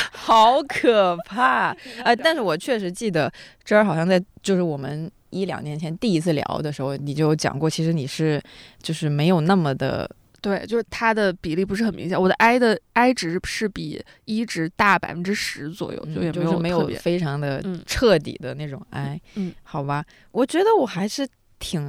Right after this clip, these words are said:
Speaker 1: I 的吧，也不太敢跟陌生人说话，但除非是那种我真的很感兴趣、很想认识的人，我会鼓起勇气说点话，但是说了一点 <laughs> 也不多。
Speaker 2: 但说了。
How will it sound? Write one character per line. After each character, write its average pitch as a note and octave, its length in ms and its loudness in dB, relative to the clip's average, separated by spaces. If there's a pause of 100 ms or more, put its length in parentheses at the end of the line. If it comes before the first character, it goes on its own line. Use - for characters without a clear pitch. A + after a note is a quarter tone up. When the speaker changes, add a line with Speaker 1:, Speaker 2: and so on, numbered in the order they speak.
(100)
Speaker 1:
I F#3 320 2
的 F3 120 0
吧， D3 240 -4 (380)
也 C#3+ 260 -2 (220)
不 D3+ 100 -2
太 F#3+ 300 2
敢 - 320 -6
跟 F3+ 400 0 (320)
陌 F#3 160 4
生 F3 140 4
人 D3+ 180 2
说 F3+ 280 0
话， G3+ 360 2 (140)
但 G#3 140 2
除 G#3 160 -2
非 A#3 160 2
是 A#3 100 0
那 A3+ 140 2
种 E3+ 180 2
我 D3+ 180 0 (300)
真 A3 180 4
的 F#3+ 140 6
很 F3+ 220 2
感 E3 240 2
兴 F#3 260 2
趣、 F3+ 340 2 (260)
很 F#3 140 4
想 D#3+ 200 4
认 G#3+ 200 6
识 D#3+ 140 0
的 D#3 100 4
人， C#3 160 -2
我 D3 160 0
会 F#3 280 4 (320)
鼓 E3 200 0
起 F3+ 220 2
勇 C3 180 0
气 F3+ 160 2
说 F3+ 240 4
点 F3 140 2
话， F3 320 4
但 G3+ 140 4
是 G3+ 80 2
说 G#3+ 260 2
了 G#3 80 6
一 C#3+ 80 2
点 E3+ 220 0 (100)
<laughs> E3+ 160 -4
也 F#3+ 100 2
不 D3+ 220 -6
多。 D#3 460 -8 (160)
Speaker 2:
但 A3 180 2
说 G3 320 2
了。 F#3+ 160 -4